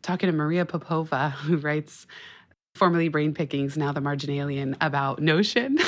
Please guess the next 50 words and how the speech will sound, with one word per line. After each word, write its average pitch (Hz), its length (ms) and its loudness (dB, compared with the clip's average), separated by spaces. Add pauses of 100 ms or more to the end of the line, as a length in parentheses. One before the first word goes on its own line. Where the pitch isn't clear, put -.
(380)
<laughs> - 480 -16
She's - 260 0
still 151 180 0
on 151 120 0
Evernote. 156 480 0
She's 151 200 0
been 147 120 2
using 151 260 2
it, 143 220 -6 (420)
like, - 220 -14
oh 165 120 -8
my 170 100 -6
gosh, - 380 -6 (240)
almost 160 280 0
twenty 151 200 2
years, 143 320 -4 (480)
eighteen 151 420 2
or 143 60 2
something. 135 420 -2 (420)
But 135 280 2
I 143 60 -8
probably 143 300 0
overwhelmed 135 500 -2
her 156 280 -2
with - 140 -20
my 143 100 -4
passion 135 580 -4
for 147 100 -4
Notion. 143 460 -6 (380)
So 196 160 0
that's 247 200 4
the 226 80 4
thing 226 200 2
about 160 220 0
this. 151 320 -2 (100)
It's - 100 -18
like, 170 160 0
you 180 80 2
gotta 202 200 4
take 254 200 0
risks - 380 -4 (380)
to - 80 -6
go 175 160 4
up 170 120 0
to 196 100 -4
people, 180 340 0
to 180 120 -4
talk 165 260 0
to - 60 -10
them. 165 340 0